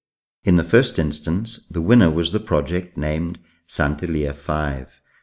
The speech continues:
presented by the architects Pietro Lingeri, Cesare Cattaneo, Augusto Magnaghi, Mario Terzaghi, and the engineer Luigi Origoni.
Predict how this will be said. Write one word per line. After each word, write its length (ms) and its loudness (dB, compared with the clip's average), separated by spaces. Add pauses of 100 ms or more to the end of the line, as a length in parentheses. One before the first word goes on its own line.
(120)
presented 640 0
by 160 2
the 140 0
architects 600 -4
Pietro 520 0
Lingeri, 760 -4 (220)
Cesare 500 4
Cattaneo, 800 -6 (240)
Augusto 520 2
Magnaghi, 840 -4 (180)
Mario 400 4
Terzaghi, 880 -4 (240)
and 220 6
the 180 2
engineer 580 4
Luigi 580 -2 (120)
Origoni. 640 0